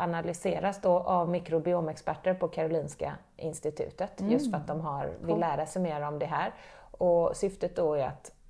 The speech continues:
Speaker 1: förstå hur hudvård påverkar hudens mikrobiom
Speaker 2: Mm.
Speaker 1: och hudhälsa. Och
Speaker 2: Spännande.
Speaker 1: efter de här veckorna så kommer jag åka tillbaka. Och så kommer de skrapa på höger och vänster
Speaker 2: Mm.
Speaker 1: sida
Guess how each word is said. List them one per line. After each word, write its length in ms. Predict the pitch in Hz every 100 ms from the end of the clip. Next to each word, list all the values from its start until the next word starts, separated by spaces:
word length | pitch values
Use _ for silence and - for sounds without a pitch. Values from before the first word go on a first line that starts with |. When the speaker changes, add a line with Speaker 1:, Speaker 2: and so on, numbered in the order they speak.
| - -
Speaker 1:
förstå 560 | - 170 - 196 196 - - -
hur 380 | - 151 147 156
hudvård 600 | 175 139 - 165 185 -
påverkar 640 | 190 - - - - -
hudens 400 | 196 - - -
mikrobiom 840 | 151 147 165 147 - - - - -
Speaker 2:
Mm. 220 | 220 180
Speaker 1:
och 440 | - - _ - - 160
hudhälsa. 540 | 160 - - - - 185 -
Och 160 | 180
Speaker 2:
Spännande. 640 | - - - 170 156 156 170
Speaker 1:
efter 260 | - -
de 140 | 254 277
här 100 | 214
veckorna 320 | 202 - 208 - - - - -
så 120 | -
kommer 260 | - 190
jag 160 | 185 175 -
åka 180 | 180 170
tillbaka. 640 | 170 165 156 - - 135 - - - - -
Och 120 | - 202
så 80 |
kommer 260 | - 202 196
de 140 | 196
skrapa 580 | 196 - 196 - - 170 170 -
på 100 | 185
höger 360 | 170 - - 170
och 80 | 165
vänster 200 | - 240
Speaker 2:
Mm. 120 | 247
Speaker 1:
sida 360 | - 156 147